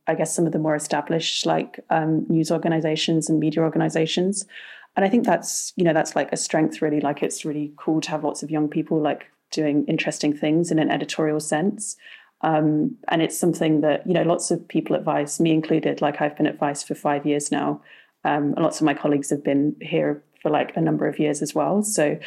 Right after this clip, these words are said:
I think we are, you know, we're all inevitably getting older,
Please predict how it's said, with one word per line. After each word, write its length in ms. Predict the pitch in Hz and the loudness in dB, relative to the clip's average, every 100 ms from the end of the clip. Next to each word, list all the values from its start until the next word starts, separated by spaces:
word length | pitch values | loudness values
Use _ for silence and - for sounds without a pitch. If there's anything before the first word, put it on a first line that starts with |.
| - - | -14 -8
I 80 | - | -2
think 200 | 180 214 | 4 4
we 120 | 175 | 6
are, 240 | 170 156 151 | 4 4 2
you 80 | 175 | 2
know, 80 | 151 | 2
we're 80 | 151 | 2
all 260 | 170 156 - | 2 2 2
inevitably 500 | 156 147 151 - 143 | 2 0 -2 -2 0
getting 260 | 147 143 | 2 0
older, 420 | - 147 147 - | 2 2 2 0